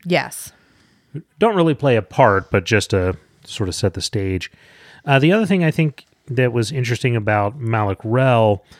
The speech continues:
Speaker 2: is that it says he is a Gistal priest of the elder god of the sea,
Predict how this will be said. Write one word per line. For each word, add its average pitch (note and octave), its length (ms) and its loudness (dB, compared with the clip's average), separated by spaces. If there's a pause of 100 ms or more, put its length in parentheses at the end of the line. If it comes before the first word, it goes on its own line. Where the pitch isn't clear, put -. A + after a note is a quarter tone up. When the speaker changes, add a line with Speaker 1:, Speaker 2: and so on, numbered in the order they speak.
(240)
Speaker 2:
is A#2+ 220 2
that A2 220 2
it A#2 160 -4
says A#2 240 0
he B2+ 140 2
is A2+ 160 2
a G#2 140 2
Gistal E3 800 2
priest D3 560 0
of B2 140 0
the C#3 220 -4
elder A#3+ 340 2
god E3 340 2
of C3+ 140 -2
the B2 100 2
sea, A2+ 680 0